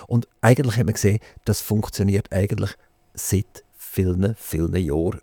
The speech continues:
stabil und wunderbar. Und das Gleiche gilt jetzt fürs Volk, dass die kleinen Kantone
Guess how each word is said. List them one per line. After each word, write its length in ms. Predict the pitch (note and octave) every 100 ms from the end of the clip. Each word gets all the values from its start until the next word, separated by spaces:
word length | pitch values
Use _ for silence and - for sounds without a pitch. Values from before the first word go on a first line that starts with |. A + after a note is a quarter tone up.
| -
stabil 460 | - F2 - G2+
und 140 | F#2+ F#2
wunderbar. 480 | G#2 D3 D#3+ D#3+ F#3 - -
Und 120 | C#3+
das 100 | - - _ -
Gleiche 400 | - A3 - G3+
gilt 320 | E3+ E3 -
jetzt 220 | C#3+ -
fürs 180 | - -
Volk, 580 | B2 C#3+ G3+ - - - _ _ _ _ _
dass 160 | C3 B2
die 120 | C#3
kleinen 360 | - C#3+ D#3 D#3+
Kantone 640 | - D3 D#3+ D3+ G#2